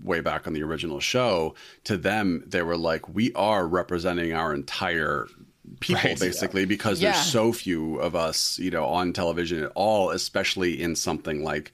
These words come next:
Speaker 1: like a sci-fi show, you know?" Um, so yeah, there is, there is still that happening. And, and as you said, there are ways in which we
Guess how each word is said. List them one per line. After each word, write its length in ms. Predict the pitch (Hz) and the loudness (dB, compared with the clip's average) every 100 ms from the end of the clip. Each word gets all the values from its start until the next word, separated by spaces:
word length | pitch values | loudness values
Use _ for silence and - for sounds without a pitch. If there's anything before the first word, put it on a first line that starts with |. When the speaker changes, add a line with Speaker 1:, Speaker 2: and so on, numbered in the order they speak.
| - - - | -20 -20 -8
Speaker 1:
like 180 | - 82 | -4 -4
a 40 | 78 | -2
sci-fi 480 | - 82 - - - | -2 -2 -4 -6 -6
show, 320 | - - - | -6 -8 -4
you 120 | 90 76 | -4 -2
know?" 220 | 65 67 - - - | -6 -10 -16 -20 -6
Um, 420 | 73 65 65 65 - | -2 0 0 -2 -2
so 280 | - 73 65 | 0 0 2
yeah, 220 | 82 - | 0 0
there 180 | 80 82 | -2 0
is, 280 | 104 - - - - | 0 -2 -8 -20 -4
there 120 | 87 | 0
is 100 | 80 | 2
still 300 | - - 156 131 | 2 4 4 4
that 260 | 117 117 | 2 2
happening. 600 | 110 104 - 92 92 92 | 0 0 0 0 2 2
And, 520 | - 90 85 82 87 - 92 85 87 | 0 0 2 0 0 -4 -10 -6 0
and 360 | 90 90 87 - 85 | 0 2 -2 -4 -2
as 360 | 78 80 80 85 | 0 0 -2 -4
you 60 | |
said, 340 | 80 90 78 80 | 0 0 0 0
there 220 | 80 78 | 2 2
are 300 | 76 80 82 - | 2 2 -2 -8
ways 360 | 87 90 85 90 | -2 0 2 0
in 80 | 82 | 0
which 220 | 82 - | -2 0
we 260 | 80 85 | 0 0